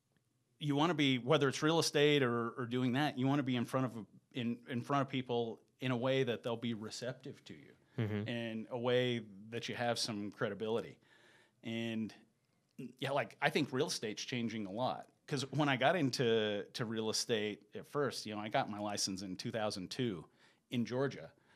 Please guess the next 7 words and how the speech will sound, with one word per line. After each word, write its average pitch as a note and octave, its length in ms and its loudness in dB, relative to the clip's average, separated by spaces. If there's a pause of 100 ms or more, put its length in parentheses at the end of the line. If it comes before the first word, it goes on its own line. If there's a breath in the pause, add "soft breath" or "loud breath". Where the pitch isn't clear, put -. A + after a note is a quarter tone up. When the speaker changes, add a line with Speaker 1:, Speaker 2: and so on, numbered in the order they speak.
Speaker 2:
Mm-hmm. G#2+ 300 0 (840)
Speaker 1:
And C3 300 2 (340)
one C3+ 240 4
of C#3+ 100 6
the B2 480 6
most C3 300 2
common A#2 480 0